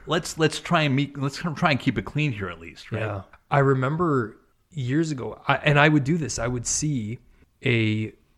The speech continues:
Speaker 2: Japanese person wearing a mask in public, or say, for example, like, in an airport.
Speaker 1: Yeah, yeah.
Speaker 2: And I would for sure,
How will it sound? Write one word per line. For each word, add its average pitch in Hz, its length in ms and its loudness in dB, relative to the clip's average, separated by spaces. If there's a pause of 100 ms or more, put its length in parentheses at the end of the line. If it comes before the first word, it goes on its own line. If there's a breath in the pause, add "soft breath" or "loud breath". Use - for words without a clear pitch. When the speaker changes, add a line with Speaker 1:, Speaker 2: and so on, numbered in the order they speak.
(200)
Speaker 2:
Japanese 127 480 -2
person 98 580 -8 (140)
wearing 110 380 -2
a 104 40 -4
mask 95 440 -10
in 123 80 -6
public, 135 480 -4 (100)
or 151 200 8
say, 143 180 -2
for 131 160 -10
example, 113 400 -4
like, 104 160 -6
in 101 100 -8
an 98 100 -12
airport. 98 600 -12 (120)
Speaker 1:
Yeah, 117 200 4
yeah. 113 180 0 (580 loud breath)
Speaker 2:
And 117 560 -2 (420)
I 131 100 6
would 131 140 2
for - 160 -8
sure, 123 500 0